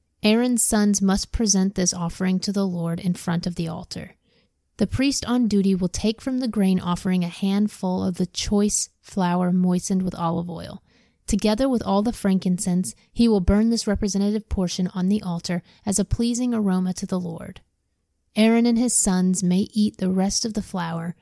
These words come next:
but it must be baked without yeast and eaten in a sacred place within the courtyard of the tabernacle.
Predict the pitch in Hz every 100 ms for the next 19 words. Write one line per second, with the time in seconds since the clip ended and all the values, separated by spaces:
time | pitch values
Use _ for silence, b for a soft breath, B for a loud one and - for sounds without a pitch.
0 | _ _ - 185 180 185 196 - 214 180
1 | 175 - 190 170 170 185 170 175 - -
2 | _ _ 185 185 202 180 175 - 185 -
3 | 196 185 202 180 - 175 170 - 180 180
4 | 180 - 202 - 175 170 170 180 - 180
5 | 180 170 165 - -